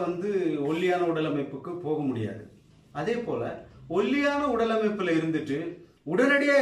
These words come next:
என்னால அதிக கட்டுமஸ்தான ஒரு ஆணழகன் நிலைக்கு என்னாலையும் போக முடியாது. இதை படிப்படியாகத்தான் கொண்டு செல்ல முடியும் நம்மளால. ஒரு பத்துல இருந்து பதினைஞ்சு விழுக்காடுகள் தான் வந்து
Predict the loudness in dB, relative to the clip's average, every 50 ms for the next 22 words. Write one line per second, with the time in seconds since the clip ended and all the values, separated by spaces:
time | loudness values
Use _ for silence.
0 | 4 2 0 0 -2 0 0 0 0 0 -2 -4 -4 -4 -4 -2 -2 -2 0 0
1 | 0 0 0 -2 -4 -6 -10 -12 -18 -20 _ _ _ _ _ _ _ _ _ _
2 | _ _ _ _ -4 -4 -2 -2 -2 -2 -2 -2 -2 -2 -2 -2 0 0 0 0
3 | 0 0 0 0 0 -2 -4 -6 -8 -10 -14 -20 -20 -10 -4 -2 0 0 0 0
4 | 0 0 -2 -4 -4 -4 -4 -4 -4 -4 -4 -6 -4 -2 -2 -2 -2 -2 -4 -4
5 | -2 0 0 0 0 -2 -2 -4 -6 -6 -6 -6 -6 -6 -6 -6 -6 -8 -10 -12
6 | -16 -20 -20 _ _ -20 _ _ _ -8 -4 -2 0 0 -2 -2 -4 -4 -4 -4
7 | -4 -6 -6 -4 -4 -2 0 0 0 0 0 0 0 -2 -2 -2 -2 -2 -2 -4
8 | -6 -10 -14 -20 -20 _ _ _ _ _ _ _ -6 -4 -2 -2 -2 -4 -6 -6
9 | -6 -6 -6 -6 -6 -6 -8 -10 -8 -8 -6 -6 -6 -6 -8 -10 -14 -20 -20 _
10 | _ -4 0 2 2 2 2 0 -2 -4 -6 -10 -14 -18 -20 _ _ -2 -2 -2
11 | -2 -2 -6 -6 -2 0 2 2 2 2 0 0 -2 -2 -2 -4 -6 -8 -6 -4
12 | -2 -2 0 0 0 2 2 2 2 2 0 0 0 0 0 -2 -2 -2 -2 0
13 | 2 2 2 2 0 -2 -2 -2 -2 -2 -2 -2 -2 -2 -2 -2 -2